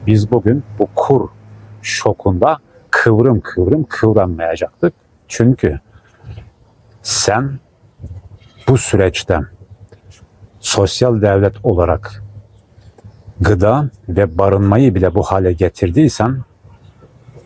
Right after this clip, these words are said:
yaptığın politika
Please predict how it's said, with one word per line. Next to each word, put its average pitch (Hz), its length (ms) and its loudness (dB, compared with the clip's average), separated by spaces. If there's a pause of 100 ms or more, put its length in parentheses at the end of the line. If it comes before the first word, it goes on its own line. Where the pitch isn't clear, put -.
(300)
yaptığın 117 680 0 (420)
politika 98 800 0